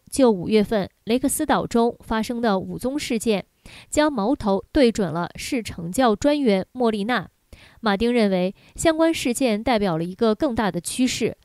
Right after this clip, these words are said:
该报告批评市府官员未能妥善调查惩教人员使用致命武力的行为，并忽视提供紧急医疗的服务。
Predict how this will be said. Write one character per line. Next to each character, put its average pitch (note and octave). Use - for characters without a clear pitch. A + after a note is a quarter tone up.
该 E4
报 C#4
告 A3+
批 C#4+
评 A#3
市 -
府 -
官 A#3+
员 G3
未 D4+
能 A3
妥 -
善 B3
调 A3
查 F#3
惩 G3
教 C4+
人 G#3
员 F#3+
使 -
用 A3
致 -
命 C#4
武 F3+
力 C4+
的 F#3
行 F#3
为， F3
并 C#4
忽 D#4
视 -
提 -
供 C4
紧 F3
急 G3+
医 C#4
疗 F3+
的 G3
服 F#3
务。 -